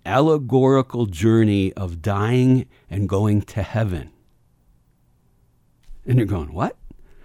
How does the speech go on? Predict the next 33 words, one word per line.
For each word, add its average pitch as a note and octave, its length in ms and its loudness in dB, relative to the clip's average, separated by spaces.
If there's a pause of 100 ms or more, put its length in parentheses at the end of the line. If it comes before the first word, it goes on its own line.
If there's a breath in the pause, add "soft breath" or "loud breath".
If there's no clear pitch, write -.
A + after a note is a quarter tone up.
(280 soft breath)
Well, F3+ 160 2
yeah, G3 240 6
I C#3 100 6
mean, D3 140 8
if C3 100 -2
you're C4 100 -2
putting E3 260 2
out D3 180 6
your C3 80 6
hand C3 240 6
and G2+ 100 -2
touching A#2 320 2
the G2 80 2
face A2 320 2
of F#2 120 -4
God, A#2+ 260 4
you're A2+ 120 -4 (500 soft breath)
kind D3 160 4
of - 80 -6
probably A2 260 4
dead, D#2+ 300 0
right? G2 280 -4 (1400 soft breath)
Um, B2+ 340 6 (2250 soft breath)
so - 160 2
now D3 140 6
here's A3+ 360 4
where C3 400 6
we A#2 140 4
go G#2 140 0
back G2 280 -4
to F2+ 200 -10
Johnny D#2 340 -10
Junior. G2+ 480 -8